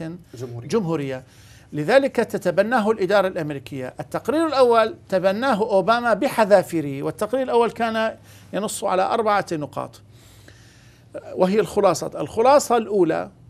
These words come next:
Speaker 2: في عام ألفين وستة أن المشكلة في الشرق الأوسط هي إيران،
Speaker 1: مهم.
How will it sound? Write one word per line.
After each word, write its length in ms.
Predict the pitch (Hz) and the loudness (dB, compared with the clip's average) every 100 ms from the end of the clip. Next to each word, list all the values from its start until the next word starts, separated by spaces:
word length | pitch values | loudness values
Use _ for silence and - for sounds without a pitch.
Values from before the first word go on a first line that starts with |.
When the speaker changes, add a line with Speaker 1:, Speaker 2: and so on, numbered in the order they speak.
| - - | -20 -10
Speaker 2:
في 100 | 180 | -6
عام 180 | 196 | -4
ألفين 320 | 208 190 196 170 | -4 -4 -4 -4
وستة 380 | - 160 165 - | -8 -8 -10 -8
أن 160 | 190 202 | -8 -6
المشكلة 460 | 196 320 - 254 202 | -4 -4 -2 0 0
في 100 | 185 | -2
الشرق 280 | - - | -6 -6
الأوسط 380 | - 175 160 160 | -4 -6 -6 -8
هي 200 | 139 147 | -6 -4
إيران، 420 | 156 147 190 269 320 - | -2 -2 -2 -4 -6 -14
Speaker 1:
مهم. 260 | - 120 | -14 -12